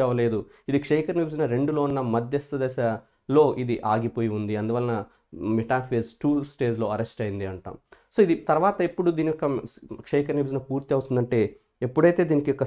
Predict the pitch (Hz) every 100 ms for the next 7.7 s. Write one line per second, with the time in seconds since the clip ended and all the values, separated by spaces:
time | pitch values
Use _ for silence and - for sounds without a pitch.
0 | - 139 - 120 135 131 120 117 113 110
1 | 110 - 110 101 98 101 104 - _ _
2 | - - 165 185 180 156 147 139 123 127
3 | - 113 - 104 98 - 127 - 190 185
4 | 165 - 147 147 143 139 139 - _ -
5 | 143 165 156 143 135 123 123 113 110 -
6 | - - 147 147 139 135 170 131 123 123
7 | - - 127 156 156 147